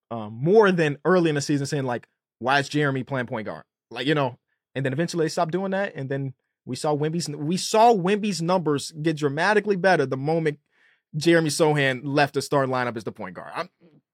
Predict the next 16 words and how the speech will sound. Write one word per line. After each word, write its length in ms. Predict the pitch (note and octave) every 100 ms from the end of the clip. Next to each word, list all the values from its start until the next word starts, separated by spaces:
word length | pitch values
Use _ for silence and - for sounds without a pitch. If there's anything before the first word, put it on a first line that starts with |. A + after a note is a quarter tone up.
| _ _ _ _ _ _ -
I'm, 180 | E3 E3+
I'm 180 | E3 D#3+
just, 220 | F3+ E3+ -
I 60 | D3
don't 200 | E3+ F#3
know 80 |
if 80 | F#3
it's 80 | F3+
causation 600 | - C4 A3+ B3+ A3+ A#3+
or 80 | D#3+
just 180 | E3 G#3
correlation, 600 | B3 A3+ F#3 D3+ - D3
but 240 | E3 C#3 _ _ _ _ _ _
it's 160 | F#3+ F3+
something. 380 | G#3+ F#3 G2+ G2
So, 320 | D3 A#2+